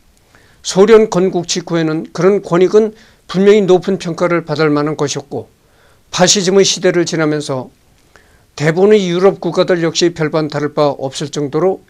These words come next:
열악했으나 스탈린의 대숙종 시대를 거치고 천구백팔십 년대까지 소련과 다른 나라의 자유, 권리 수준 차이가 점점 커졌던 것이다.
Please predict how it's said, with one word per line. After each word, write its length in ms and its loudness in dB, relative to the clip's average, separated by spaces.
열악했으나 640 -2
스탈린의 680 2
대숙종 580 0
시대를 500 -4
거치고 460 -6
천구백팔십 800 0
년대까지 560 -2
소련과 640 0
다른 280 -4
나라의 300 0
자유, 300 -6
권리 380 2
수준 380 -4
차이가 400 -4
점점 340 -2
커졌던 420 0
것이다. 400 -6